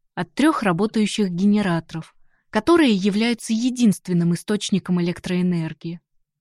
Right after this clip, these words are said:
Их никогда не глушат, лишь по одному, если требуют ремонта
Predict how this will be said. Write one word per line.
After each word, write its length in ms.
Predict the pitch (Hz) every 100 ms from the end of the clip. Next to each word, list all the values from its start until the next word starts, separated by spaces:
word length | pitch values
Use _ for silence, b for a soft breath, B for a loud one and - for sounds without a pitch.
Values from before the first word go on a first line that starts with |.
| -
Их 200 | 220 -
никогда 480 | 226 220 240 214 190
не 140 | 170
глушат, 540 | 175 185 170 - 175 _ _ -
лишь 200 | 233 -
по 140 | 269
одному, 380 | 269 269 262 190
если 340 | 170 170 - 170
требуют 480 | 190 180 175 175
ремонта 520 | 180 180 208 226 208